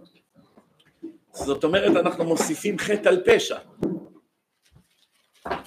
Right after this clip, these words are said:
עכשיו שקרה לנו האסון, בגלל המעשים שלנו, לא רק שאנחנו לא מקבלים אחריות, אנחנו עכשיו מוצאים אלפי אשמים,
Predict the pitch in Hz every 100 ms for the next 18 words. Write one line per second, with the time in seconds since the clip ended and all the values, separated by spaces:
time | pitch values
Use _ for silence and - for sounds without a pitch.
0 | - _ _ - 190 185 - - 151 160
1 | 156 151 135 127 - 151 170 160 143 135
2 | 156 160 151 135 127 127 156 131 - 110
3 | 98 92 98 - _ _ - - - -
4 | - 139 180 214 208 180 - 165 170 170
5 | 147 160 - - 135 151 185 151 - -
6 | - _ _ _ _ _ _ _ 127 135
7 | 160 - 165 156 - 165 160 156 147 147
8 | 143 156 175 147 151 - 185 160 - 143
9 | 120 117 151